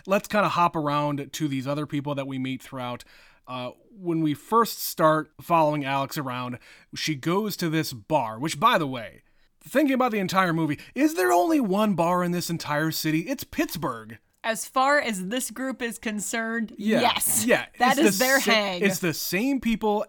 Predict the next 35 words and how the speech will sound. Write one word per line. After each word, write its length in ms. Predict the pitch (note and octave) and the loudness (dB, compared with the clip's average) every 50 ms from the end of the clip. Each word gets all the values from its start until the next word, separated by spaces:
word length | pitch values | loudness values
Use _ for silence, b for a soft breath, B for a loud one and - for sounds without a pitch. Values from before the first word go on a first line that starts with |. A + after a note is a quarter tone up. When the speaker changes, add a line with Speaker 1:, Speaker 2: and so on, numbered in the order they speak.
| _ - | _ -4
Speaker 1:
at 160 | D3+ C#3 - - | -6 -6 -4 -2
every 300 | E3+ F#3 G3 G3 G#3+ F#3+ | -2 -2 0 0 0 2
bar 380 | E3 E3 D#3+ D#3+ D#3+ E3 - - | 4 6 8 8 6 4 0 -2
every 240 | D#3+ D#3 C#3+ D#3 D3 | -4 -2 -2 0 -2
night. 300 | C#3 A#2+ A2 G2+ - - - _ _ _ _ _ _ - | -2 -4 -6 -10 -14 -14 -16 _ _ _ _ _ _ -12
Speaker 2:
The 240 | F#3+ E3+ B3+ B3+ - _ - | -6 -4 -4 -4 -4 _ 0
only 340 | B3 B3 A#3+ A3+ A3 A3 G#3 | 0 0 0 0 -2 -4 -4
bar. 260 | E3 G#3 F#3+ E3+ D3+ | 0 0 0 0 0
It's 300 | - G#3+ - - - - | -4 -6 -8 -8 -4 0
here 280 | - C#4 D4+ D#4+ F4 E4+ - | 0 2 2 4 4 4 4
or 180 | B3 B3+ C4+ | 4 4 2
the 100 | B3 B3+ | 0 0
strip 360 | - - - C4 A#3 - - | -4 -2 -2 -2 -2 -2 -4
club. 280 | - G#3 G#3 G3 E3+ G#3 | -2 0 0 2 2 2
Speaker 1:
Yeah. 360 | D#4 F4 E4+ C#4+ D3 A#2 G#2 - | 2 2 4 4 2 0 -2 0
Speaker 2:
Take 240 | - C4+ D#4 C#4+ B3+ | 0 2 2 2 0
your 120 | D#4 C#4+ | -2 -2
pick. 420 | G#3+ - A3 G3+ F3 E3 - - _ _ - | 2 2 2 2 2 -2 -10 -18 _ _ -4
Speaker 1:
Right. 300 | D#3 D3 C#3 B2+ A2 - b b b b b b b _ | -2 0 0 -2 -4 -8 b b b b b b b _
Anyway, 520 | G3 F#3+ F#3+ F3 D3+ B2+ G#2+ F#2 C#2 - _ _ _ _ _ _ | 0 2 2 2 0 -2 -6 -10 -16 -18 _ _ _ _ _ _
we 140 | G3 F#3 E3+ | -6 -2 0
got 320 | E3+ F3 F3 F3+ - F#3 | 2 2 2 2 0 -4
the 160 | E3 F3 E3 | -2 0 0
other 180 | F3+ G#3+ A#3+ B3 | 0 0 0 -2
dancers, 760 | F#3 D3 E3+ D#3+ E3 F3 E3 - E3+ E3 E3 D#3+ D3+ C3+ b b b b b b b b | -2 0 0 0 0 0 -2 -2 0 0 0 0 -2 -4 b b b b b b b b
uh, 220 | - D3+ C#3+ C#3 C#3+ | -4 -2 -2 0 0
at 240 | - D3+ D#3 D3+ _ | 0 -2 -2 -2 _
the, 220 | D#3+ D3+ C#3 - D3+ | -4 -4 -4 -2 -2
at 120 | D3 C#3 | -4 -2
this 180 | - D3+ C#3+ - | -4 -6 -6 -8
bar, 520 | C3 B2 C#3+ C3 B2+ B2+ B2 B2+ B2+ - _ _ _ _ _ _ _ - F3 | -6 -4 -2 -2 0 -2 -2 -4 -4 -8 _ _ _ _ _ _ _ -12 -6
who 220 | D#3+ G#3+ A#3 A3+ | -2 0 0 2
is, 320 | G#3 G3 E3+ C#3+ - - _ _ | 2 0 -2 -4 -8 -10 _ _
I 80 | - - | -10 -6
mean, 260 | G3+ G3 F#3 F3+ E3 | -4 -4 -4 -4 -6